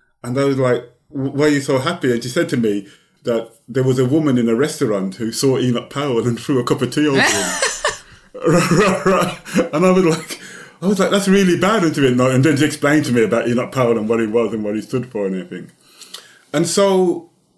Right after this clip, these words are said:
Angela Davis was, like, somebody that was kind of, well, I think when I first saw her, I think I saw a wanted poster, you know, the most wanted woman in America, you know,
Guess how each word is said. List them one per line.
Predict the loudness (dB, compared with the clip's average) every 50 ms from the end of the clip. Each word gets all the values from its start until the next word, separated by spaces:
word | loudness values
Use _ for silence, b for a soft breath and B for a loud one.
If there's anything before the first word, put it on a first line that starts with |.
| _ -4
Angela | -2 0 0 0 0 0 0
Davis | 0 0 0 0 0 0 0 -2 -6 -10 -10 -14 -18 -20 -20 _ -8
was, | -4 -2 -2 -2 -2
like, | -4 -4 -4 -4 -6 -10 -12 -18 -20 _ -16
somebody | -8 -4 -2 -2 0 0 0 0 0
that | -2 -4
was | -6 -8
kind | -6 -4 -4 -4 -4
of, | -4 B B B B B B B B B B B B _ _ -8
well, | -4 -2 -2 0
I |
think | 0 0 -2 0
when | 2 2
I | 2 2
first | 0 0 0 0 0 0 0
saw | 0 0 0 -2
her, | -4
I | -4
think | -4 -2 -2 -2
I | -2
saw | -2 0 0 0 0
a | 0 -2
wanted | 0 0 0 2 2 0 0 -2 -2
poster, | 0 -2 -2 -2 -2 -4 -4 -4 -2
you | -2 -2
know, | -2 -2 -4 -6 -10 -14 -14 -8 -4
the | 0
most | 0 2 2 0 -2 -2
wanted | -2 0 2 0 0 0 -2 -4 -4 -2
woman | -2 0 0 0 0
in | 0 0 0
America, | 2 2 2 2 0 -2 -2 -6 -10 -10 -12 B B B B B B B
you | -4
know, | -4 -2 -2 -2 -4 -4